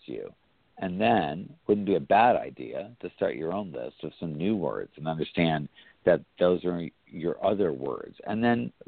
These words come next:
tell people that those are your words the way I did for ten years. You know, this book was published on the tenth anniversary of my program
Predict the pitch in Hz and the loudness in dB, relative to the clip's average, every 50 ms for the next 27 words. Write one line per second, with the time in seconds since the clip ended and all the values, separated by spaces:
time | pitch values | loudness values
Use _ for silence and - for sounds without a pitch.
0 | - _ _ _ - - - 170 202 226 - - 123 - - 73 69 67 50 - | -20 _ _ _ -6 2 4 4 4 4 4 0 -2 -2 -2 -4 -4 -4 -6 -8
1 | - _ _ - 82 87 82 - 92 85 73 69 78 78 76 67 69 67 62 65 | -14 _ _ -10 -8 -8 -4 -2 -2 -2 -2 -4 -4 -6 -4 -2 -2 -2 -4 -4
2 | 69 73 113 - 87 87 85 80 95 117 127 110 87 78 69 - - 78 - - | -2 2 4 6 6 6 6 6 6 6 4 4 0 -2 -4 -6 -8 -12 -12 -8
3 | - 92 90 82 87 98 104 85 65 - - _ - - - - - - 123 107 | -6 -6 -6 -4 -4 -4 -4 -4 -4 -8 -10 _ -20 -20 -20 -10 -4 0 2 2
4 | 95 95 123 123 - - - 117 131 117 - - 85 - _ - - - - - | 4 4 2 0 0 0 2 2 2 2 0 -4 -6 -8 _ -8 -6 -6 -4 -4
5 | 90 78 - - 82 80 76 71 - - 107 107 104 98 101 85 80 78 - 92 | -6 -6 -6 -6 -8 -8 -10 -12 -10 -6 -4 -4 -2 -2 -4 -4 -4 -4 -2 -2
6 | 110 107 - - 67 67 69 73 - _ - - - - _ _ _ _ _ - | -2 -2 -4 -4 -4 -4 -4 -4 -6 _ -16 -20 -20 -20 _ _ _ _ _ 0
7 | 104 95 80 80 82 76 - - - - 139 151 160 - - 92 80 71 67 67 | 0 2 2 0 -4 -6 -6 -10 -2 2 2 4 4 2 0 -6 -8 -8 -8 -10
8 | 69 69 | -10 -14